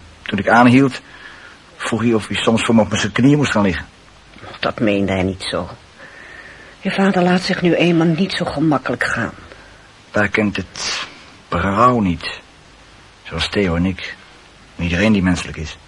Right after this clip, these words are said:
Speaker 1: Pa gelooft in zijn eigen gerechtigheid.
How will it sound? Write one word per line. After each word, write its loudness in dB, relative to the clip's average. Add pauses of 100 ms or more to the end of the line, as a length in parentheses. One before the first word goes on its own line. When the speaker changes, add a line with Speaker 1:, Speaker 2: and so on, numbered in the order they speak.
(1300)
Speaker 1:
Pa 2
gelooft 0
in 0
zijn -6
eigen -2
gerechtigheid. -6